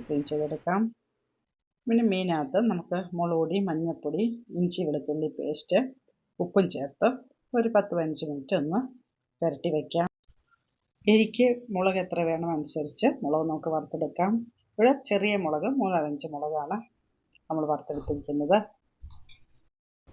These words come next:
എണ്ണ ഇല്ലാതാണ് വറുത്തെടുക്കേണ്ടത്. മുളക് വറുത്ത് മാറ്റിയതിന് ശേഷം നമുക്ക് ചെറിയ ഉള്ളി ഒന്ന് മൂപ്പിച്ചെടുക്കാം. നല്ല എണ്ണയില്ലാതെ വറുക്കുന്നതുകൊണ്ട് നമുക്ക് ഈ മുളകിനും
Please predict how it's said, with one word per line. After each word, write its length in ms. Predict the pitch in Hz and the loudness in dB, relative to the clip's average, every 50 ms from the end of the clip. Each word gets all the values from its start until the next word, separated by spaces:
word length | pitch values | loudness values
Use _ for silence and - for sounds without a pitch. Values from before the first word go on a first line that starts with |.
| - - - - - - - - 202 214 | -20 -20 -20 -20 -20 -20 -14 -10 -6 -4
എണ്ണ 200 | 214 208 214 220 233 226 175 151 | -4 -2 0 0 0 0 -2 -2
ഇല്ലാതാണ് 560 | 147 165 170 170 160 151 147 147 151 170 226 294 262 | -2 0 0 0 0 -2 -4 -4 -4 -2 -2 -2 -2
വറുത്തെടുക്കേണ്ടത്. 760 | 175 151 - - 156 139 147 - - 160 156 147 151 143 190 247 262 - - 196 190 | -2 -4 -4 -8 -8 -8 -8 -8 -8 -8 -8 -6 -4 -2 -2 -2 -4 -6 -8 -6 -4
മുളക് 200 | 202 202 214 226 202 | -2 -2 0 0 -2
വറുത്ത് 260 | 165 - - - 180 165 170 | -2 -4 -4 -6 -6 -6 -6
മാറ്റിയതിന് 380 | 165 - - 170 175 175 175 170 | -8 -8 -6 -6 -6 -6 -8 -10
ശേഷം 220 | 151 - - 220 220 202 | -12 -10 -8 -8 -6 -6
നമുക്ക് 280 | 156 156 151 - 202 214 208 - | -6 -8 -6 -6 -6 -6 -2 0
ചെറിയ 300 | 190 185 180 202 214 190 143 | 0 2 2 2 -2 -2 -2
ഉള്ളി 200 | 131 143 156 175 165 143 | -4 -4 -4 -4 -4 -4
ഒന്ന് 200 | 147 151 180 233 233 - - - - - - - | -4 -4 -6 -6 -8 -10 -18 -20 -20 -20 -16 -14
മൂപ്പിച്ചെടുക്കാം. 640 | 160 - - 175 175 160 147 - 131 - 175 202 233 233 233 - - - - - - - - - - - 185 | -12 -8 -8 -6 -6 -6 -8 -8 -6 -4 -2 -2 -2 -4 -6 -8 -16 -20 -20 -20 -20 -20 -20 -20 -16 -8 -6
നല്ല 180 | 190 190 202 202 202 185 196 190 | -4 -2 0 0 -2 0 -2 -2
എണ്ണയില്ലാതെ 560 | 196 202 214 214 196 190 196 196 202 202 208 185 | -2 -2 -4 -4 -4 -2 -2 -2 -2 -2 -2 -2
വറുക്കുന്നതുകൊണ്ട് 560 | 170 175 - - 185 180 170 156 147 151 185 254 262 - | -4 -4 -4 -4 -2 -2 -2 -4 -4 -4 -4 -4 -4 -4
നമുക്ക് 220 | 220 196 185 - 190 | -6 -6 -4 -4 -4
ഈ 20 | 180 180 | -2 -2
മുളകിനും 420 | 175 165 170 170 170 175 180 214 | -2 -2 -2 -2 -2 -2 -2 -2